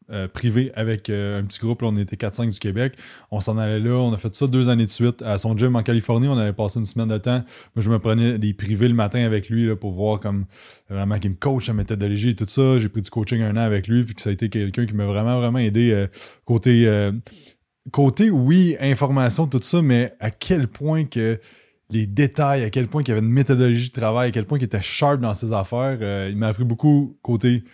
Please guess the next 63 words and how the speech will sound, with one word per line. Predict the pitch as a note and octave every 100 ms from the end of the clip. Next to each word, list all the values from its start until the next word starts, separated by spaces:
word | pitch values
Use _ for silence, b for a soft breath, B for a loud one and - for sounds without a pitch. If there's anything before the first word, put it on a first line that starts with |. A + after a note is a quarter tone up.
| b b b _
thé-, | - C3+ B2
technique, | A2 B2 B2+ C#3 -
théorique | C3 A#2 B2 G#2+
et |
tout | -
ça, | -
mais | D3
beaucoup | A2 G2+ E3+
côté | B2 A2
humain. | A#2+ A2 B2 D#3
Puis, | A#2 G#2+
euh, | G#2+
à | G2+
certains | - A2
moments | C#3 B2+ A#2+
donnés, | B2+
on | D3+
parlait | A2+ A2 G#2
de |
livres. | A#2 D#3 C3+ B B B B -
Puis, | A#2 A2+
euh, | A2 G#2+ G#2 G#2+ A2 A#2+ C3 _ _ _ _
je | -
disais, « | A2+
C'est | B2
quoi | - F3+
le | B2+ B2 C3
livre | C3+ B2+
d'entraînement, | A#2 G#2 A2 A2+ B2+
mettons ? » | G#2 C#3+
Puis | C3 C3
là, |
il | D3 A#2+
me |
disait, | G2+ B2+
euh, | B2+ A2+ G#2+ G2+ G2 G#2+ - _ - _ -
moi, | B2
c'est | C3 B2
le | A#2
livre | A#2 B2+
de | A#2+ A2+ A2 G#2+ G#2+ G#2 G#2 A2
Vladimir | A#2 A2 A2 A#2+ A#2+
Zastierski. | A2+ F#2+ G#2 - B2+ B2
Euh, | G#2+ G2 B B B
je | -
me |
souviens | F#2+ A#2
plus | B2
du | A2
titre, | - D#3 D#3
je |
me | B2 G2
souviens | - A#2
du | A2+ F#2+ G#2
nom | A#2
de |
la | A2+
personne. | G#2+ F#2+ - C#3+
C'est | A#2+ G2 G2
un | A2 F#2+
peu | A2
drôle, | A2 D#3+ D3
mais, | A#2